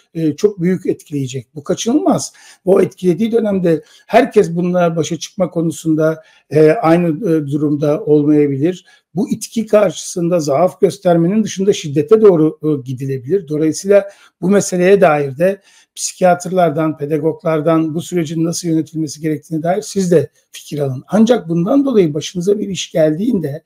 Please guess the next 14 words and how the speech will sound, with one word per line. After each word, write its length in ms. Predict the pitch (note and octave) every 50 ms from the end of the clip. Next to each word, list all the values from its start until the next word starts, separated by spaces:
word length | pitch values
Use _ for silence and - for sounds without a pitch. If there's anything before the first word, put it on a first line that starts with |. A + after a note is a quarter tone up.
| _ _ _
ki 140 | - F#3+ D#3+
gelebilir. 580 | D#3 D#3+ D3 D3 D3 B2+ A2+ B2 E3 - - _ _ _ _ _ _ -
Örneğin 420 | E3+ G3+ A3 G#3 F3 D#3+ E3 F3
kimseye 460 | F3 - - - D#3+ C#3+ - F3 E3
temenni 440 | C#3+ - D#3+ D#3+ D#3 D#3 D3+ D3+ D3
etmem 340 | C#3+ C#3 - - C#3 B2+ B2+
ama 300 | D3 F3+ G#3+ A3 A3 A3 - _ _ _ _ _
diyelim 300 | - F#3+ E3+ C#3+ C3+ C3
ki 300 | C3 - F#3 F#3+ F#3 F#3+ - _ _
küçük 320 | - - - - - - F#3
yaşta 280 | D3 C#3 - - D#3
çocuğunuz 580 | - - F#3 F#3 D3 D3 C#3+ D3 F3+ F#3 D3 C3+
bilmediğiniz 600 | E3 F3+ A3 A3 G3 D#3+ C#3+ D3+ D#3 C#3+ C3+ C#3
birinden 420 | D3+ C#3 D3 C#3+ C#3 F3 G3 G3+